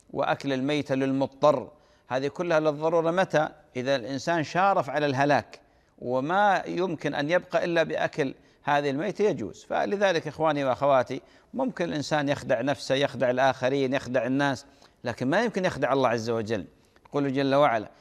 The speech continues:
"يستخفون من الناس ولا يستخفون من الله وهو معهم إذ يبيتون ما لا يرضى من القول وكان الله بما يعملون محيطا". فالواجب على الإنسان، خاصة البيت، ي-، ينام فيه وي-، ويستولد فيه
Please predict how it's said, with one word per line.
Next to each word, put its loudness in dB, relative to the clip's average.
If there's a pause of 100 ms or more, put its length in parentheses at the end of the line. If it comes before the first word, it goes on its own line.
(200)
"يستخفون -4
من 0
الناس 0 (300)
ولا 4
يستخفون -2
من -2
الله 0
وهو 0
معهم 0 (360)
إذ -2
يبيتون 0
ما 0
لا 2
يرضى 2
من -2
القول 2 (340)
وكان -6
الله 0
بما -2
يعملون -2
محيطا". -6
فالواجب -4
على -4
الإنسان، -2 (560)
خاصة -4
البيت، 0 (260)
ي-، 2
ينام 2
فيه 0
وي-، -2
ويستولد 0
فيه 2